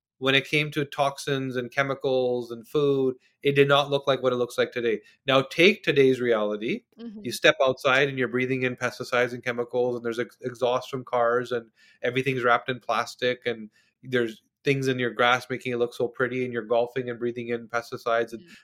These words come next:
Speaker 1: all of this
Speaker 2: <laughs>
Speaker 1: heavy load. We are not designed for it. So the jobs that your body is supposed
Speaker 2: Mm-hmm.
Speaker 1: to do to prevent toxic accumulation and inflama-, inflammatory load uh, it can't do the job. And so you're getting all these conditions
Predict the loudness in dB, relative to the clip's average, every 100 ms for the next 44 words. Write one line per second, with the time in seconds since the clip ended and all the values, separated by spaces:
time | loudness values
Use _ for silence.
0 | _ _ 2 8 10 10 8 6 4 2
1 | 2 4 2 -4 0 2 2 -2 _ _
2 | 2 8 10 10 6 6 4 6 6 4
3 | 4 4 4 2 4 6 6 0 _ _
4 | 2 2 6 8 8 8 6 4 4 8
5 | 8 6 2 0 0 0 -2 2 2 0
6 | -6 _ _ -4 2 2 0 -12 _ _
7 | _ -2 -2 0 0 0 -4 -12 -6 -4
8 | 0 2 2 -2 -2 -4 -2 0 -2 -6
9 | -8 -6 -6 -4 -6 -4 -2 -2 -2 0
10 | -2 0 0 -2 -4 -8 _ _ _ _
11 | _ -2 -2 -2 -4 -4 0 2 0 -4
12 | -2 0 4 2 4 4 4 2 -2 -4
13 | 2 4 4 2 4 4 4 2 2 0
14 | -4 -2 0 0 0 -4 -6